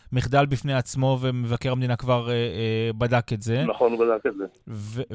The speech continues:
Speaker 1: ועדיין לא הפעילו את התוכנית הזאת, גם כשהיה ברור שאנחנו במלחמה, אה, ואתם בחזית,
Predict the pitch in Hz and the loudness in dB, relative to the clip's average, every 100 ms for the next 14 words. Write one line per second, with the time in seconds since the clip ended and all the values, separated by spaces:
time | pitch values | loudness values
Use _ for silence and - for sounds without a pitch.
0 | 101 104 120 123 - - 120 139 190 220 | -6 0 2 2 -2 -2 2 4 4 2
1 | 196 151 185 180 - - 165 160 175 135 | 0 2 0 0 0 0 0 2 0 2
2 | 156 190 - 170 170 156 135 147 165 143 | 2 2 0 2 4 4 4 2 0 -4
3 | 139 131 139 147 135 131 135 123 - 131 | -2 0 0 -2 -2 -2 -2 -2 -2 -2
4 | 127 139 156 175 - _ _ - _ _ | 2 2 2 -2 -10 _ _ -20 _ _
5 | 123 127 131 127 127 - 104 135 127 - | -2 0 2 0 -2 -4 -2 0 0 0
6 | 160 175 170 - 131 92 127 110 139 180 | 0 0 -2 -2 -4 0 -2 0 0 0
7 | - - | -4 -18